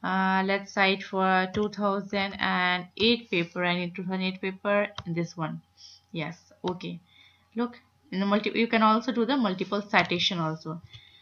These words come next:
After that, you insert bibliography, and you will see,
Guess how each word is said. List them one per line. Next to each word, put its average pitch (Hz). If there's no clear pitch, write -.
After 180
that, 233
you 185
insert 180
bibliography, 254
and 185
you 185
will 185
see, 233